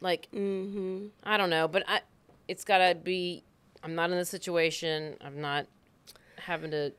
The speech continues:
Speaker 1: I, I would probably want him to have the death penalty too if I was the parent.
Speaker 2: Yeah.
Speaker 1: Absolutely.
Speaker 2: Yeah.
Speaker 1: I would wanna ha-, I would want to put the death penalty on him.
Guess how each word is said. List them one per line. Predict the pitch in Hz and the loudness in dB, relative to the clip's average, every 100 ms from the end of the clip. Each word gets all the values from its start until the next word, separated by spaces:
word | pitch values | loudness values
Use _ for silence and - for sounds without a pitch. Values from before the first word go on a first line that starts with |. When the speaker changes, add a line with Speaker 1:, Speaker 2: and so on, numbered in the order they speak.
| _ - | _ -6
Speaker 1:
I, | - 165 185 175 | -4 6 6 6
I | 180 185 190 | 4 6 6
would | 180 170 | 4 0
probably | 196 175 185 175 175 | 4 4 2 2 2
want | 165 - | 2 0
him | 170 160 156 - - - | 0 -4 -6 -14 -20 -14
to | - | -8
have | 170 143 | -4 -4
the | 151 | -6
death | 127 143 | -6 -8
penalty | - 151 143 | -10 -12 -12
too | 151 156 139 | -10 -8 -8
if | - | -8
I | - | -10
was | - | -12
the | - | -14
parent. | - - - | -14 -12 -10
Speaker 2:
Yeah. | 220 - - | -6 -4 -2
Speaker 1:
Absolutely. | 151 - 139 - - - - | -4 -6 -8 -8 -10 -8 -2
Speaker 2:
Yeah. | - - - _ _ _ _ _ - | 0 0 -6 _ _ _ _ _ -2
Speaker 1:
I | 170 | 2
would | 185 | 4
wanna | 170 170 170 | 4 2 2
ha-, | - _ - - _ _ _ _ - | -2 _ -20 -20 _ _ _ _ 4
I | 185 220 196 | 8 10 8
would | 160 165 | 4 2
want | 160 170 - | 2 0 0
to | - 170 147 - _ _ - - _ _ _ _ - - | -2 -2 -2 -10 _ _ -20 -20 _ _ _ _ -18 6
put | 247 214 | 6 6
the | |
death | 180 180 - | 4 2 2
penalty | 180 165 165 | 0 2 4
on | 170 208 214 | 6 4 2
him. | 143 101 | -4 -10